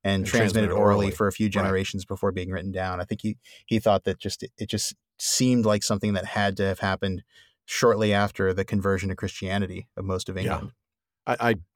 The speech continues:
Speaker 2: I happen to buy into that, but, you know, I'm not an expert,
Speaker 1: Yeah.
Speaker 2: so.
Speaker 1: Yeah.
Speaker 2: And of course, the story is, is less of a continuous story per se than it is a,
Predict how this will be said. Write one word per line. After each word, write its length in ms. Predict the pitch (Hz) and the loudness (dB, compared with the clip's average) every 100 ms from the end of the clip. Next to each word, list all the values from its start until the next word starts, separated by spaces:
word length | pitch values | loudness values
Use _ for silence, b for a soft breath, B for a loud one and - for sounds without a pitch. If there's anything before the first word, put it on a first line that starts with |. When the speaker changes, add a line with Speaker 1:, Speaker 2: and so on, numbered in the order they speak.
| 104 | -2
Speaker 2:
I 20 | 98 | 0
happen 240 | 101 101 | 0 -2
to 60 | 87 | -2
buy 200 | 90 90 | 0 0
into 160 | 87 90 | -2 -4
that, 240 | 90 117 | -4 -4
but, 180 | 95 85 | -6 -4
you 80 | 95 | -6
know, 180 | 76 80 | -6 -8
I'm 80 | 90 | -6
not 160 | 85 82 | -4 -4
an 80 | 80 | -6
expert, 300 | 80 - 95 | -8 -4 -2
Speaker 1:
Yeah. 100 | 92 | -2
Speaker 2:
so. 260 | - 82 80 _ - | -6 -8 -10 _ -10
Speaker 1:
Yeah. 140 | 95 - - | -10 -10 -2
Speaker 2:
And 160 | 123 | 0
of 60 | 117 | 2
course, 220 | - - | 2 2
the 100 | - | 2
story 340 | 120 117 113 139 | 0 2 4 4
is, 220 | 110 - | 2 0
is 140 | 127 | -2
less 220 | 139 170 139 | 0 2 0
of 80 | |
a 40 | 110 | 0
continuous 640 | 117 107 202 165 107 95 | -2 0 2 4 2 0
story 680 | - - 104 107 117 85 80 - | -2 -2 0 2 2 -2 -8 -8
per 120 | 95 | -4
se 360 | - 80 80 101 | -2 -2 -4 0
than 160 | 113 | 2
it 80 | 117 | 4
is 180 | 139 131 | 2 4
a, 220 | 120 | 4